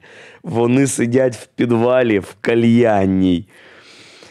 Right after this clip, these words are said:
Ми та з вами думали, що кальянні — це якась хуйня хачовська непонятна, да? З репом, блядь, від Хамалі і Наваї.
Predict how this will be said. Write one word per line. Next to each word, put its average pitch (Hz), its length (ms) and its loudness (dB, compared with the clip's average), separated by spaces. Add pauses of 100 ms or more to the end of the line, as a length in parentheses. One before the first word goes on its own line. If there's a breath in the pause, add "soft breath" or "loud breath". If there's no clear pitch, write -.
(240 loud breath)
Ми 156 380 2
та 143 200 0
з 120 80 0
вами 127 280 0
думали, 120 440 2
що 113 160 -4
кальянні — 127 560 0
це 117 140 -4
якась 117 260 -2
хуйня 131 460 0
хачовська 113 680 -2
непонятна, 107 720 -2
да? 123 300 0
З 107 320 -2
репом, 110 440 0
блядь, 107 200 0
від 98 140 -2
Хамалі 107 480 0
і 104 40 2
Наваї. 104 560 0